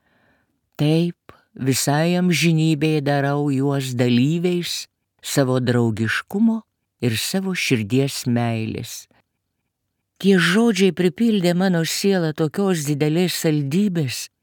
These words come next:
kad girdėdama, jog tarp mano, „Brangioji motina, esate Jėzui mylimiausiųjų sielų“,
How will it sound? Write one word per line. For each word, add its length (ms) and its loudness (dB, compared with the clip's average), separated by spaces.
kad 120 2
girdėdama, 960 2
jog 280 0
tarp 320 -2
mano, 680 2
„Brangioji 560 2
motina, 600 0
esate 480 -2
Jėzui 500 2
mylimiausiųjų 1000 2
sielų“, 800 0